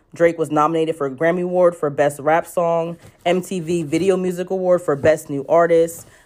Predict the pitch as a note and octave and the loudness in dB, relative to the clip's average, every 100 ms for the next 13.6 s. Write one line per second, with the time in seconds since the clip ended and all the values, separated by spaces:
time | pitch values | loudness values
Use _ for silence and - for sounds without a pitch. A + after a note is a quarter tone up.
0 | _ D3+ F#3 G3+ G3 G3 F#3+ F3 E3 D3 | _ 0 2 2 0 2 2 2 0 0
1 | D#3 D#3+ - C#3 D3+ - - F3+ F3 F3+ | 2 2 0 0 0 0 -2 -2 0 -4
2 | F3 F3 E3+ E3 D#3+ D#3 D#3 D3 D#3+ E3+ | -4 -2 0 -2 -2 -4 -4 0 0 0
3 | E3+ D#3 D3+ D3 D3+ D3+ D#3 D3+ C#3+ C#3 | 0 0 0 0 0 0 0 0 -2 -2
4 | D3 C#3 C#3 E3 A3 F3+ D3+ C#3+ C#3+ C#3 | -2 -2 -4 -4 0 0 0 0 0 0
5 | C3+ - - - C#3+ C#3 C#3+ C#3+ C3 - | -4 -10 -20 -6 -4 -2 -2 -2 -4 -4
6 | F3 B2+ B2+ C3 - D3 B2+ C3+ C3+ D2+ | -4 -2 -6 -6 -6 -6 -6 -4 -4 -4
7 | - _ - A#2+ - - D3 C#3+ C#3+ E3 | -12 _ -16 -16 -6 0 0 0 0 2
8 | E3 A3 A#3+ A3+ F3+ F3 E3 - D#3+ D3+ | 4 4 4 0 -2 -4 -2 0 2 2
9 | D3+ D3 F3 F3 - - A#4 G#4+ G#4+ G#4+ | 0 -2 -4 -4 -6 -8 -2 0 0 0
10 | F#4+ - - F3+ A3 A3 F#3+ G3 G3 - | -2 -2 -2 2 4 4 4 0 0 2
11 | F3+ E3+ E3 F3+ E3+ E3+ E3 E3+ E3+ E3+ | 2 2 0 2 2 2 0 0 4 4
12 | F3 D#3 D3+ C#3+ C#3+ F#3+ A3 A#3 G3 F3 | 2 0 -2 -2 0 0 2 2 2 0
13 | D#3 F3 F3 E3+ E3+ | 2 2 2 0 -2